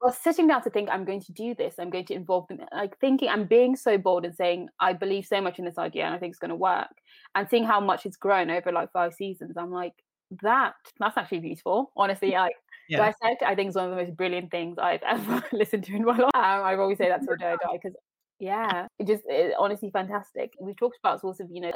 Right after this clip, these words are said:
Speaker 1: the cultural foundation of Content is Queen. I wanna talk about, you know, the production or the physical elements, and the physical is podcasting studios. It's
Speaker 2: Yes.
Speaker 1: physical in terms of location. Now, you know, Shout Out Network, did you, you weren't building, you know, studios in the same way, were you?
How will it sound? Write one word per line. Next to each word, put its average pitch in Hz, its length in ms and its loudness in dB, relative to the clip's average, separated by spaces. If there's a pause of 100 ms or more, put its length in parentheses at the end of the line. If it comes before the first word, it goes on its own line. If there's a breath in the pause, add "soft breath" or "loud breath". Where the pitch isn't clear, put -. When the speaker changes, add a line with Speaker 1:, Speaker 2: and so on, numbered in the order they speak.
(140)
Speaker 1:
the 202 240 -2
cultural 214 420 2
foundation 190 540 -2
of 170 60 -18
Content 165 380 -12
is 170 120 -20
Queen. 175 280 -10
I 170 120 0
wanna 208 180 -4
talk 202 240 0
about, 175 260 0
you 180 40 -4
know, 175 120 0
the 170 100 -4
production 185 560 -4
or 175 220 0
the 175 100 -4
physical 214 460 2
elements, 170 420 -2
and 180 100 -8
the 175 40 -10
physical 277 480 2
is 175 280 -2 (580)
podcasting 180 440 0
studios. 180 480 -6 (500)
It's 202 260 4
Speaker 2:
Yes. 175 140 2 (240)
Speaker 1:
physical 196 460 4
in 175 100 0
terms 180 280 0
of 170 180 -10
location. 175 840 -6
Now, 190 460 2
you 202 100 -6
know, 190 100 -4
Shout 247 280 2
Out 220 160 0
Network, 175 400 -2
did 185 180 -12
you, 202 400 -6
you 196 200 -10
weren't 208 200 0
building, 185 500 0
you 175 60 -6
know, 170 140 -2
studios 170 500 -4
in 214 80 -8
the 247 80 -6
same 170 280 -6
way, 165 200 -2
were 170 220 -2
you? 170 360 -6